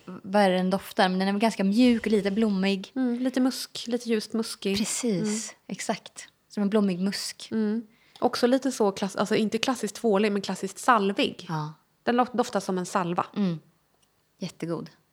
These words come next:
Speaker 2: Mm. Ja, jättemysig. Vad glad man skulle bli om man kände liksom den där fläkta förbi så här
Speaker 1: Mm.
Speaker 2: busskön, typ.
Speaker 1: Mm. Precis, för jag tänker att, eh, för, för många så kommer ju det räcka.
Speaker 2: Mm.
Speaker 1: Om man inte vill vara parfymerad,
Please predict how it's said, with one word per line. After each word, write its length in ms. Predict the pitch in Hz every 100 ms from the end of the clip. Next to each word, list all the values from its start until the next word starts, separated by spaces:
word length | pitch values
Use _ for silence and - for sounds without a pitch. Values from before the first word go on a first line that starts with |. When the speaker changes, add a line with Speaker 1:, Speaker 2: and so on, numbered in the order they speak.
| _
Speaker 2:
Mm. 280 | 208 190 190 - _ _ _ _ _ _ _
Ja, 220 | 208 208
jättemysig. 800 | 208 208 - 170 165 - 180 - - _ _ _ _
Vad 120 | 208
glad 220 | 202 240
man 100 | 277
skulle 200 | 269 262
bli 320 | 208 185 185 185
om 100 | 190
man 100 | 185
kände 300 | 202 180 170
liksom 260 | 170 175
den 100 | 170
där 140 | 170 196
fläkta 360 | - 202 -
förbi 400 | - 175 170 165 160
så 140 | - -
här 160 | - -
Speaker 1:
Mm. 180 | 170 156
Speaker 2:
busskön, 560 | 143 135 - 135 - -
typ. 80 | -
Speaker 1:
Mm. 360 | 185 170 170 - _ _ - - - - _
Precis, 640 | 214 - - 285 180 -
för 60 | -
jag 60 | 220
tänker 280 | 247 240
att, 200 | 226 220
eh, 240 | 220 214 208 -
för, 260 | 226 -
för 140 | - 233
många 320 | 226 196 247
så 140 | -
kommer 200 | 262 247
ju 160 | 226 185
det 60 | 190
räcka. 360 | - - - - _ _ _ _ _ -
Speaker 2:
Mm. 220 | 190 175 180 _ _ _ _ _ _ _ _ _ _ _
Speaker 1:
Om 120 | - 190
man 100 | 185
inte 180 | 175 170
vill 100 | 175
vara 140 | 196
parfymerad, 760 | 190 - 170 - 160 170 185